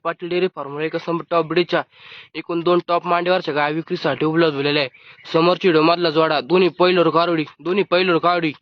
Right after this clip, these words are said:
दोन्हींना दहा, आठ, आठ, दहा, दहा दिवस बाकी. दोघींना आठ, आठ, दहा, दहा दिवस बाकी. एकदम टॉपच्या मोठ्याल्या मापाच्या, एकदम टॉपच्या मोठ्याल्या मापाच्या कारोडी. एकदम नादखुळा जोडा, दोन्ही पहिलोर कारोडी. राहू दे. दोन्ही पहिलोर कारोडी, एकदम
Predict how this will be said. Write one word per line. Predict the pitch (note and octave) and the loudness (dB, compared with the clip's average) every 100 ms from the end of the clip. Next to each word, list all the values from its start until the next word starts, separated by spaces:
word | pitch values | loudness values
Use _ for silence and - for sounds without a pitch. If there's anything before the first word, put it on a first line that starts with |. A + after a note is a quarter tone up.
| _ _ _ _ _ _ _ _ D3+ F3+ - D3 - - | _ _ _ _ _ _ _ _ -20 -20 -20 -20 -20 -10
दोन्हींना | F#3 F#3+ E3+ E3+ | -6 -2 0 2
दहा, | F3 | 2
आठ, | D3+ E3+ F3+ | 0 -2 -4
आठ, | |
दहा, | F3+ F#3 | 0 0
दहा | D#3 | 0
दिवस | D#3 D#3 | 0 2
बाकी. | D#3 D#3+ E3+ - _ _ _ _ _ D3+ | 2 -2 -8 -12 _ _ _ _ _ -4
दोघींना | F#3 G3+ E3+ | 0 2 2
आठ, | D#3+ E3+ | 2 -2
आठ, | E3+ | 0
दहा, | F3+ | 0
दहा | E3+ | 0
दिवस | D#3+ D#3+ | 2 2
बाकी. | D#3 D#3+ E3+ | 2 0 0
एकदम | F3 - | 0 2
टॉपच्या | F3 E3+ - E3+ | 2 2 0 0
मोठ्याल्या | F3 F3+ D#3+ D3+ | 2 0 -2 -2
मापाच्या, | C#3 D#3 D#3 - - - - - - - | -2 -6 -8 -14 -20 -20 -20 -20 -18 -6
एकदम | E3+ F#3+ - | -2 -2 2
टॉपच्या | F#3 F3+ F#3 | 0 0 -2
मोठ्याल्या | F#3 F#3 E3+ D3+ | 0 0 0 -2
मापाच्या | D#3 D#3+ D#3 | -2 -2 -4
कारोडी. | D#3 F3 D#3 - _ _ _ - - _ - | -2 -2 -2 -10 _ _ _ -20 -20 _ -12
एकदम | E3 F3+ | -4 0
नादखुळा | F#3 F#3 - E3+ C#3+ | 0 -2 -4 -2 2
जोडा, | D#3 D3 C3+ - | 2 2 -2 -2
दोन्ही | E3+ F#3 | 2 2
पहिलोर | - F#3 F3+ | 2 2 2
कारोडी. | D#3+ E3+ D#3+ D#3+ | 2 2 0 -2
राहू | F#3+ | -4
दे. | F3+ D#3+ - _ - - _ D3+ | -6 -8 -14 _ -20 -20 _ -4
दोन्ही | F#3+ F3 | 0 0
पहिलोर | F3+ F#3 E3 D3 | 2 4 4 4
कारोडी, | E3 E3+ C#3 - - _ _ D#3 | 2 2 -2 -6 -20 _ _ -2
एकदम | F3 | -2